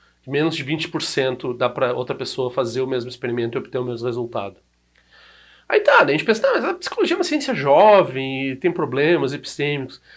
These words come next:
A gente vai olhar as ciências duras lá, química. Sessenta por cento dos experimentos em química estão com problemas de reprodutibilidade. Então, eles estão tentando agora, então tem duas soluções. Ou, o que que tá acontecendo, né? <laughs>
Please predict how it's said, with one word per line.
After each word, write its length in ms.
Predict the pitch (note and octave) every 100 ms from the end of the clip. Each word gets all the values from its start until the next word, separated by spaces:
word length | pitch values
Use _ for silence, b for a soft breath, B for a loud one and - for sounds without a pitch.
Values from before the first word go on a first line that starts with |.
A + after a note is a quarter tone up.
| b
A 60 | A#2+
gente 100 | C#3
vai 100 | D#3+
olhar 180 | D3 D3
as 80 |
ciências 360 | E3 E3 E3 C3
duras 360 | A#2+ E3+ C#3+ A#2
lá, 160 | C3+
química. 600 | B2+ - G3+ B2+ - G#2 _ _ _
Sessenta 320 | - - F#3
por 120 | G#3+
cento 360 | D3+ - F#3+ G3
dos 80 | C#3
experimentos 420 | - C3 C3 C3+
em 80 | C3+
química 500 | C3 C3 A#2+ G#2+ A2
estão 160 | _ A#2+
com 80 | B2
problemas 280 | A#2+ A#2 A2+
de 80 |
reprodutibilidade. 840 | A2+ B2 A2+ A2+ A2+ A2+ G#2 G#2 - _ b b b b b b b
Então, 640 | A#2+ A#2+ D3+ E3+ E3 - - _ _ -
eles 140 | D#3
estão 380 | - F3 F3 F3
tentando 440 | - E3 E3+ F3+
agora, 360 | F3+ C#3+ C3 B2+
então 180 | C3 D3
tem 120 | D#3+
duas 140 | D#3+
soluções. 480 | F3 G#3+ - C#3 B2+
Ou, 280 | C3+ D#3 F#3
o 40 | F#3 B B
que 100 | -
que 60 | A3+
tá 60 | E4+
acontecendo, 560 | A#3 G#3+ - C3 B2
né? 240 | B2 C3+ - B B B B B - _ B B B -
<laughs> 340 | - - D#3